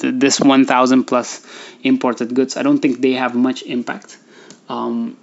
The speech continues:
if you tax them, you know, I don't think people will buy that much less because you tax them a, a little bit more. In fact, uh, currency depreciation in and of itself will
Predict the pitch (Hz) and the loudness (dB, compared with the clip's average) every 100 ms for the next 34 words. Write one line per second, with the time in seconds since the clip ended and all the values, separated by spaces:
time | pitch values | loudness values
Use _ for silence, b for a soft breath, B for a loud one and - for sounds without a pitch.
0 | _ - 131 113 120 113 - 123 - - | _ -6 -6 -2 -2 -2 -6 -8 -6 -2
1 | 214 160 120 110 123 127 117 131 127 123 | 0 0 0 0 -2 -4 -4 -2 0 0
2 | 120 123 120 117 127 127 127 - 151 147 | 0 -2 -2 -2 -2 -2 -4 -4 -4 -4
3 | - - - 131 127 - 139 - 123 - | -6 -8 -6 -6 -4 -4 -4 -4 -6 -2
4 | 135 123 - 160 151 143 147 151 143 165 | 2 2 2 2 4 4 2 2 4 4
5 | 208 B B B B - - 170 - - | 0 B B B B -2 0 -2 -4 -10
6 | - - 87 110 - - 175 180 185 147 | -10 -12 -10 -12 -12 -2 2 2 2 0
7 | - 180 - 160 156 - 156 170 180 185 | 4 2 6 4 4 4 4 4 4 6
8 | 165 147 151 - 233 156 - - 143 160 | 6 4 0 2 4 4 0 0 2 4
9 | 151 143 135 | 4 4 4